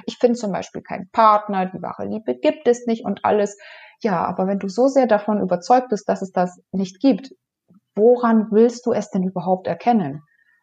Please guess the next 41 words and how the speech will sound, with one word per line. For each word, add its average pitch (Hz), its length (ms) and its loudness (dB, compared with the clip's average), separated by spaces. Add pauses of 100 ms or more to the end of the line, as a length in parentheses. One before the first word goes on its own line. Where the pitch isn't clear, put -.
Ja, 202 260 -2
wenn 196 160 0
man 196 180 -2
jetzt 208 240 -8
zum 196 120 -6
Beispiel 190 500 -2 (360)
ähm, 185 220 0
wenn 220 100 0
ich - 120 -2
im 254 120 4
Wald 226 400 4
bin, 156 320 -2
ja, 208 320 -6 (100)
dann 190 200 -2
habe 233 120 -2
ich 233 120 -6
immer 226 320 2
Feen 277 400 2
gesehen 156 340 -2
und 196 200 -4
Elfen 277 460 2
und 175 160 -6
jemand 190 280 -2
anderes 220 340 0
stand 180 260 0
mit 190 220 0
mir 233 80 4
und 196 60 2
hat 180 80 2
gesagt, 180 280 -6
„Du, 135 80 -14
nee, 127 240 -6
Justine, 165 380 -6
das 139 160 -4
ist - 160 -12
keine 131 300 -4
Elfe, - 360 2
das 180 240 -2
ist - 240 -8
ein 156 280 -4
Insekt.“ 156 680 0